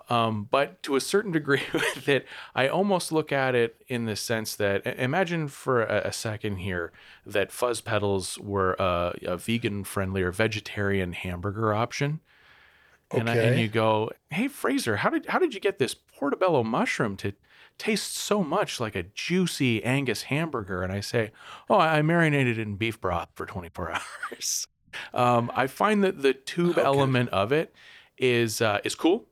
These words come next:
Speaker 1: I'm not knocking them. I've seen the one from, uh, who's the one that uses, like, almost like the plasma charge?
Speaker 2: Game Changer pedals.
Speaker 1: So it's cool. It, and I think the idea of suddenly saying, "Hey, you like what fuzz offers in terms of a tone,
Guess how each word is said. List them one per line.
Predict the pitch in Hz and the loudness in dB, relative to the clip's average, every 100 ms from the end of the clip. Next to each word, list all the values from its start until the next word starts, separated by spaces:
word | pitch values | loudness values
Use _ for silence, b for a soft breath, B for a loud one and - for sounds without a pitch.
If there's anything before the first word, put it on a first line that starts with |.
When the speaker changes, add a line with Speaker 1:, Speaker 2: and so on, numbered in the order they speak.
| - | -4
Speaker 1:
I'm | 98 | 0
not | 104 107 107 | 2 2 2
knocking | 104 104 107 135 151 | 0 0 0 0 -2
them. | 147 147 | 0 0
I've | 117 | -2
seen | - 127 120 | -2 -2 0
the | |
one | 110 110 110 | 2 0 -2
from, | 104 113 104 101 | -2 -2 0 2
uh, | 98 | 0
who's | 95 208 | 0 -4
the | 180 | -4
one | 160 | -4
that | 131 | -2
uses, | 143 120 104 | -2 -2 -4
like, | 104 | -4
almost | 110 104 | -4 -6
like | 101 | -8
the | |
plasma | - - 98 101 92 | -6 -2 0 0 -6
charge? | - - - - 92 - - b b b | -10 -8 -6 -8 -8 -12 -12 b b b
Speaker 2:
Game | 131 139 | 0 2
Changer | 123 113 101 | 0 -4 -6
pedals. | - 95 85 - - _ _ _ _ - | -10 -14 -12 -18 -20 _ _ _ _ -18
Speaker 1:
So | - - 120 113 - _ | -6 0 2 2 -4 _
it's | 190 220 - | -2 -2 -6
cool. | - 175 214 92 - | -4 2 2 2 0
It, | 120 - | -4 0
and | 127 | 0
I | 117 | 0
think | - 131 131 | 0 -4 -2
the | 135 127 | 2 2
idea | 123 113 127 127 | 2 0 0 2
of | - 107 104 | 2 0 0
suddenly | 120 117 113 | -2 0 0
saying, | 104 - 110 | -2 -2 -2
"Hey, | 95 - 120 | -2 -2 0
you | 101 104 98 | 0 -4 -4
like | 110 120 - | -2 -2 0
what | 110 - | -2 -2
fuzz | - 120 110 104 - | -4 0 0 0 -2
offers | 98 98 - 104 95 92 | -4 -4 -2 -2 -2 -6
in | 104 95 | -8 -8
terms | - 107 101 92 | -6 -2 -2 -2
of | 87 | -6
a | 85 | -8
tone, | - - 117 104 98 | -8 -2 0 2 0